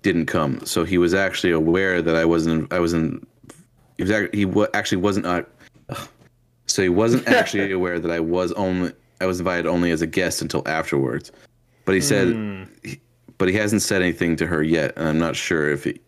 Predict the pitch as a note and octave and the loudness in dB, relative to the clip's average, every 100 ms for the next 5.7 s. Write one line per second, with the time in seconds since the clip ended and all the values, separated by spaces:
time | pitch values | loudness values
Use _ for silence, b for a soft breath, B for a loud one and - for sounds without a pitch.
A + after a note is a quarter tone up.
0 | _ - - E2 D#2+ D#2 E2 D#2+ - - | _ -18 -4 0 2 2 0 -2 -6 -4
1 | D#2 C#2+ D2+ C#2+ D2+ C#2+ D2 D#2 D2 C#2 | -2 -2 -4 -2 -4 -2 0 0 0 -4
2 | - _ _ F2 D2+ C#2 - - - B | -10 _ _ -4 -2 -4 -6 -6 -10 B
3 | B B - G2+ G2+ G2+ F#2+ - G#2+ A2+ | B B -2 0 2 2 0 0 2 2
4 | G#2 G2 - _ F#2 F2+ E2+ F2 E2+ E2+ | 2 -2 -6 _ 0 0 0 0 0 0
5 | D#2+ D#2+ D2+ D#2+ G2 F#2+ | -2 0 -2 0 0 0